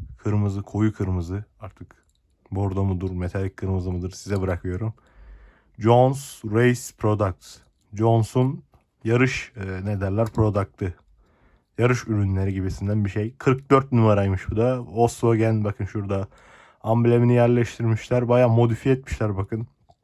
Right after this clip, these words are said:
Bu ne derler, Beetle'ı. Ön farlar renklendirilmemiş ama bayağı bak detaylı yani buraları falan. Girintili, çıkıntılı, bayağı güzel yapmışlar. Jantlar falan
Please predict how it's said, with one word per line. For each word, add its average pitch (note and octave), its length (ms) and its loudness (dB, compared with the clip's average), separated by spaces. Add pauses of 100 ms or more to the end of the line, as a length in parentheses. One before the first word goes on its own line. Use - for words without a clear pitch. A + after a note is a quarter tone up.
(500)
Bu G2+ 360 -4
ne G#2 280 -2
derler, G#2+ 440 0
Beetle'ı. A2+ 500 0 (760)
Ön A2+ 160 0
farlar A2 540 2
renklendirilmemiş A#2 1040 2
ama A#2 300 0
bayağı C3+ 380 4
bak G2+ 300 -8
detaylı A#2 400 2
yani A#2 320 2
buraları G2+ 400 -2
falan. G2+ 240 -4 (240)
Girintili, G2+ 440 -2
çıkıntılı, G#2+ 560 -6
bayağı F#2+ 600 4
güzel G#2 320 0
yapmışlar. A#2 560 -4 (760)
Jantlar A#2 540 2
falan C3+ 380 2